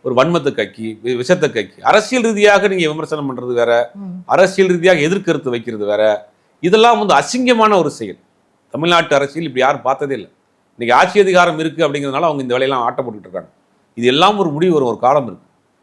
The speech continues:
Speaker 1: உலகத்தின் இதை, இதை விட கொடுமையாக ஆண்டவங்களுடைய வரலாறுலாம் என்ன ஆச்சு அப்படிங்கிறத நம்ம பார்த்துருக்கோம். அப்ப நீங்க ஒரு, ஒரு, ஒரு கருத்தியல் ரீதியாக ஒரு படத்தை சொல்றீங்கன்னா,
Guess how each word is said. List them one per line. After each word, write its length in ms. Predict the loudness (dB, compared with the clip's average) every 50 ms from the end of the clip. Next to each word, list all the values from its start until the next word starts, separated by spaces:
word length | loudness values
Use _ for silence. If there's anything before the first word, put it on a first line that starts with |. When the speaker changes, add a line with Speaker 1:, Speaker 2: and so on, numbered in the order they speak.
| _ _ _ _ _ -6
Speaker 1:
உலகத்தின் 460 | 0 0 2 2 2 -2 -2 -4 -2
இதை, 240 | 0 2 0 0 0
இதை 180 | 0 2 2 4
விட 480 | 4 6 6 6 6 6 6 4 4 2
கொடுமையாக 760 | 0 -4 -4 -2 0 0 2 2 4 4 4 4 2 0 -2 -6 _ _ _ _ _ _
ஆண்டவங்களுடைய 580 | -2 0 0 0 -2 -4 -4 -4 -4 -4 -2 -2
வரலாறுலாம் 460 | 0 0 2 2 0 0 0 -2 -4
என்ன 200 | -4 -4 -6 -4
ஆச்சு 360 | -2 -2 -4 -4 -8 -12 -8
அப்படிங்கிறத 500 | -8 -8 -8 -8 -10 -12 -10 -8 -10 -10 -10
நம்ம 80 | -8 -6
பார்த்துருக்கோம். 420 | -6 -6 -6 -8 -20 -20 -20 -20 _ _ _ _ _ _ _ _ _ -14
அப்ப 160 | -8 -4 -4
நீங்க 180 | -2 0 0 0
ஒரு, 260 | 0 0 -2 -6 -10 -6
ஒரு, 260 | -4 -2 0 0 0
ஒரு 120 | -2 -4
கருத்தியல் 440 | -2 0 0 0 0 0 0 0 0
ரீதியாக 300 | 0 0 2 4 4 4
ஒரு 100 | 2 0
படத்தை 280 | -2 -4 -4 -6 -8 -6
சொல்றீங்கன்னா, 580 | -6 -6 -4 -4 -6 -4 -4 -4 -4 -4 -6